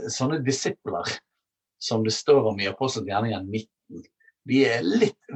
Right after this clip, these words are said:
vel vanlige i landet vårt. Man tror kanskje på Jesus, men man har ikke fått tak i hele grunnpakken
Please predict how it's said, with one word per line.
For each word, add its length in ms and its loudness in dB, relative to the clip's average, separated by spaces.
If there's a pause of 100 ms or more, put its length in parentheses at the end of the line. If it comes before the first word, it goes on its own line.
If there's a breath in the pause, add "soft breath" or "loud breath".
(120)
vel 220 6 (160)
vanlige 540 2
i 20 -4
landet 280 -6
vårt. 340 -18 (1040)
Man 120 -6
tror 220 -2
kanskje 240 0
på 120 4
Jesus, 440 2 (480 loud breath)
men 120 -4
man 120 2
har 80 4
ikke 240 -4
fått 160 -18
tak 400 -4
i 80 -6
hele 220 2
grunnpakken 680 -8